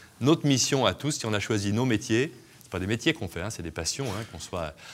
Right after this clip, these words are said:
enseignant, psychologue, médecin, c'est ça. C'est parce qu'on a tous la même certitude. Ce qu'un être humain est capable de produire, il faut qu'il arrive à le produire.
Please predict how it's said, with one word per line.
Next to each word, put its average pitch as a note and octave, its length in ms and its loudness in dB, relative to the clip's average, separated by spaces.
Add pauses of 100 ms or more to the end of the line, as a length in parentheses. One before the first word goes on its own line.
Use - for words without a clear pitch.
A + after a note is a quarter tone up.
(140)
enseignant, F#2+ 480 -2
psychologue, F#2+ 540 -6
médecin, E2+ 360 -10 (340)
c'est - 160 -4
ça. C#2 280 -4 (260)
C'est - 100 -10
parce G#2 140 2
qu'on B2 120 2
a A2 40 2
tous D#3 180 -2
la G#2 120 4
même C3+ 160 2
certitude. F#2 600 -2 (380)
Ce - 100 -12
qu'un G2+ 200 2
être C#3+ 240 2
humain A2+ 280 0 (240)
est A2 60 -10
capable F#2+ 640 2
de G2 100 -6
produire, F#2 600 -2 (200)
il B2 100 -2
faut A2 120 -2
qu'il G2 140 -2
arrive E2+ 200 -4
à D#2+ 40 -6
le D2+ 60 -8
produire. D2+ 420 -10